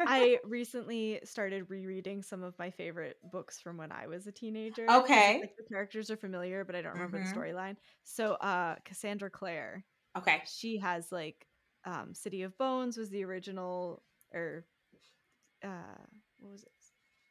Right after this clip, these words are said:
Speaker 1: Okay, anyway, it's a series, and then she
Speaker 2: Cool.
Speaker 1: wrote a prequel series, and then she wrote, like, another follow-up series. So there's, like, there's probably, like, twenty books in total. But anyway,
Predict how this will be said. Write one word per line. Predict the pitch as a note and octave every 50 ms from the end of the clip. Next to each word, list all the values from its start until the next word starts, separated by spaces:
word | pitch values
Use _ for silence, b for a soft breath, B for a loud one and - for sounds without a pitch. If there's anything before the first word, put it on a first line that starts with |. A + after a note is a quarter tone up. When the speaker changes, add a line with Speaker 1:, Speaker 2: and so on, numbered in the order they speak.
| _ _ _ _ _ _ _ _ _ _ _ _ _ _ _ _ _ - -
Speaker 1:
Okay, | A#3 A#3+ B3
anyway, | - - A3+ C4 B3 F#3+ - -
it's | - C#4+ C4+ C#4
a | C#4+
series, | C4 - D#4 C4+ A3 G3+ G#3 G#3+ -
and | - - A3+ C#4
then | F4+ E4+ -
she | -
Speaker 2:
Cool. | B3
Speaker 1:
wrote | A#3+ A#3+ A3+
a | G3+
prequel | - - E4 D4+ C#4+ - C#4+ C#4 C4+
series, | - C4 B3 A#3+ A#3 A#3 A#3 A3+ A3
and | - -
then | G3+ F#3+ G3+
she | - - G3
wrote, | G3 F3 -
like, | - F#3+ -
another | E3+ F3+ F#3+ F3+ E3
follow-up | - - A#3+ A3+ A3+ A3+ A3 A3 G3+ G#3+
series. | - - G#3 G3 G3 F#3+ F#3+ F#3 F3+
So | - F#3
there's, | G3 G3+ G3
like, | G3 - - - _ _ _ _ _ _ _ _ _ _
there's | B3+ A#3
probably, | - - F4+ E4 D#4+
like, | C4 F#3 E3+
twenty | - - G#3 F#3+ F3+
books | E3+ F3+ F3 - -
in | - E3 D#3+
total. | - D3+ - E2+ - F#3 -
But | C#4+ D4+
anyway, | D#4+ D#4+ C#4+ B3 G3 D#3+ B2+ E3